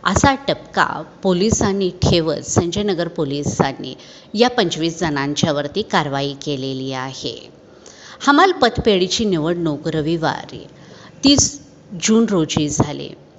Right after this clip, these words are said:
सायंकाळी मतमोजणीनंतर निकाल जाहीर करण्यात आला. या निवडणुकीत बापूसाहेब मगदूम सहकारी पॅनल सर्व जागा जिंकत त्यांनी बाजी मारली.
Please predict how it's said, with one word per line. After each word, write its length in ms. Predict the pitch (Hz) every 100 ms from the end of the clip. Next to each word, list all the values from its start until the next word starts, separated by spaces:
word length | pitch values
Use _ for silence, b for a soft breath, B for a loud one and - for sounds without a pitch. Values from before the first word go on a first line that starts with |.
| B B B -
सायंकाळी 640 | - 190 233 269 214 170
मतमोजणीनंतर 1400 | 185 175 180 202 180 170 170 170 185 156 147 147 151 139
निकाल 380 | 160 160 185 190
जाहीर 380 | - 135 143 151
करण्यात 440 | 156 139 135 123
आला. 260 | 135 131 - - B B B B B
या 180 | 247 330
निवडणुकीत 680 | 311 226 233 226 196 165 143
बापूसाहेब 720 | 147 156 170 160 170 165 156
मगदूम 540 | 151 160 160 208 233
सहकारी 580 | 180 - 185 185 190 175
पॅनल 600 | 170 165 147 156 185 147
सर्व 520 | 165 - - 247 240
जागा 440 | 240 - 151 143 170
जिंकत 640 | 175 - 156 147 220 - -
त्यांनी 240 | 196 247
बाजी 540 | 202 170 165 170 233
मारली. 520 | 196 151 143 - 135